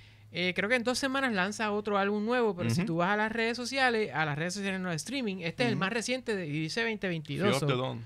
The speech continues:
Speaker 2: se llama.
Speaker 1: este, Fear of the Dawn, exacto.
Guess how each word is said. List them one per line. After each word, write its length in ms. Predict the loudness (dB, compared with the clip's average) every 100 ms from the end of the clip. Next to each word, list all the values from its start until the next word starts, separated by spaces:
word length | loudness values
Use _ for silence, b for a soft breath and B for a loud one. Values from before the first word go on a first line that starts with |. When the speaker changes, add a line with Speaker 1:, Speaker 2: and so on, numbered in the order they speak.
| -10
Speaker 2:
se 80 |
llama. 180 | -10 -8 -8
Speaker 1:
este, 580 | -8 -4 -2 -2 -2 -8 B B
Fear 560 | -20 -12 -2 2 2 2 0
of 140 | 2
the 100 | 0
Dawn, 320 | 8 8 8
exacto. 500 | 4 0 0 0 -10